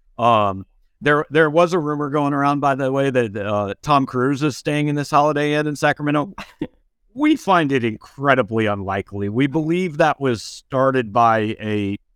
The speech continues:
homeless man who came into the lobby and was speaking to the front desk lady. Um, so we have not yet seen Tom Cruise. I cannot confirm that he is here, but, um, we are here and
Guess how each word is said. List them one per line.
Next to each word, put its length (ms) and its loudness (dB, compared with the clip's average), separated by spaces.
homeless 420 -2
man 260 -2
who 360 -6
came 180 0
into 200 -4
the 80 -2
lobby 460 2
and 100 -2
was 140 -2
speaking 560 -4
to 140 -4
the 120 -2
front 280 -2
desk 260 -2
lady. 360 -4
Um, 220 -2
so 140 0
we 160 4
have 100 2
not 300 2
yet 160 2
seen 220 -2
Tom 240 0
Cruise. 340 -4
I 140 -2
cannot 600 0
confirm 440 -2
that 200 -6
he 200 0
is 200 -4
here, 340 -8
but, 260 -2
um, 320 -4
we 320 2
are 240 -2
here 420 -4
and 400 -2